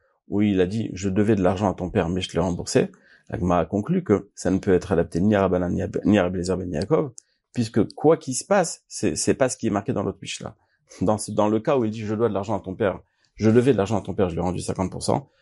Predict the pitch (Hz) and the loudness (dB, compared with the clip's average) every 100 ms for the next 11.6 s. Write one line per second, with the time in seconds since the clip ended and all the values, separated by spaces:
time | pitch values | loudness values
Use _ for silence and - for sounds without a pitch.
0 | _ - 107 113 135 113 101 98 107 95 | _ -4 4 4 4 2 2 2 2 0
1 | 92 95 107 95 92 90 92 92 107 95 | -2 0 0 0 -4 -2 2 2 2 2
2 | 92 104 80 78 - 101 - - - _ | 2 0 0 -2 -2 -4 -4 -8 -20 _
3 | - - 92 - 87 82 98 110 135 107 | -4 0 -2 0 -2 -2 -2 -2 0 -4
4 | - 101 92 104 90 - _ _ _ 120 | -2 -2 0 -2 -4 -10 _ _ _ 6
5 | 123 113 - - 107 107 98 - 107 101 | 6 4 0 -2 0 0 0 0 0 2
6 | 104 123 117 - - 87 92 98 117 117 | 2 0 -2 -8 -6 -2 2 2 2 0
7 | - 85 82 - 90 104 123 113 - 92 | -4 -4 -4 -6 -2 -2 -2 -6 -4 -4
8 | - 104 92 113 101 - 90 92 92 85 | -4 -2 -2 -2 -4 0 0 0 0 -2
9 | - - - _ - 127 - 107 98 98 | -2 -20 -20 _ 2 2 4 4 4 2
10 | 104 90 95 92 - - 92 90 - - | 2 4 4 2 -2 0 0 0 0 -2
11 | 113 107 95 - 135 101 | 2 0 0 -2 -2 -2